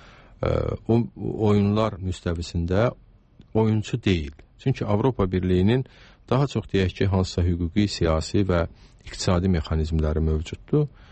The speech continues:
E, Rusiyaya gəldikdə bura, demək,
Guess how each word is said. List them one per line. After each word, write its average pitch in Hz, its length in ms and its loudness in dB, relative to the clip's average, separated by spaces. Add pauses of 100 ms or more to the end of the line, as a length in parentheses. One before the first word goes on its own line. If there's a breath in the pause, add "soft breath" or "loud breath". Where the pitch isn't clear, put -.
(360 loud breath)
E, - 80 0 (800)
Rusiyaya 117 400 2
gəldikdə 87 640 -2 (1300)
bura, 95 320 2
demək, 85 340 -4